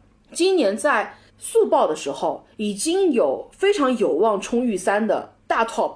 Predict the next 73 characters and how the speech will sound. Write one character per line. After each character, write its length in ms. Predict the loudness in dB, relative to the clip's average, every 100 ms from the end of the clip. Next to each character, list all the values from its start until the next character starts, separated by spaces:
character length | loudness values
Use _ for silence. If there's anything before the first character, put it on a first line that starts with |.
| -10
直 180 | -6 -2
接 200 | 0 0
就 100 | 0
把 180 | -2 -6
所 480 | -8 -10 -2 2
有 80 | 4
的 80 | 2
钱 320 | -2 -8 -10 -6
全 200 | -4 -2
部 140 | 0
都 140 | 0
砸 160 | -2 -4
出 80 | -6
来， 80 | -8 -14 -4
而 100 | -2
且 60 | 0
他 100 | 0
们 140 | 0
直 100 | -2
接 140 | -4 0
就 160 | 0
说 140 | 2 0
我 80 |
们 100 | 0 -2
all 200 | 2 2
in 220 | 2 0
了。 140 | -2 -12 _
首 180 | -4 -2
先 160 | 0 0
他 140 | 2
会 60 | 2
有 100 | 2
两 340 | 0 -2 -4
点， 280 | -2 -4 -6 _ _ -4
第 260 | 0 0
一 80 | -2
就 220 | -2 -2
是 560 | -2 -4 -2 -2 -2 -12 -6
他 160 | -2
一 80 | -2
定 260 | 0 0 0
可 200 | 0 0
以 260 | 0 -4
卖 160 | -2 -2
惨， 260 | -4 -12 -20 _ _
他 140 | 0
首 140 | 0 0
先 160 | -2
做 100 | -2
到 140 | 0 2
了 60 |
一 20 |
个 100 | 0
断 260 | 2 2 0
层， 200 | -2 -6
他 100 | -2
会 140 | -2
给 360 | 0 -2 -2 -6
所 340 | -14 0 2
有 60 | 2
人 80 | 0
的 80 | -2
威 200 | 0 0
慑， 240 | 0 -4 -4 -12 _
比 80 | -2
如 100 | 0
说 300 | 2 0 0 -4 -18 _
后 240 | -2 0
面 220 | 2 2
都 100 | 2
还 220 | 0 -2
只 320 | -4 -6 -8 -2
有 440 | 0 0 -2 -6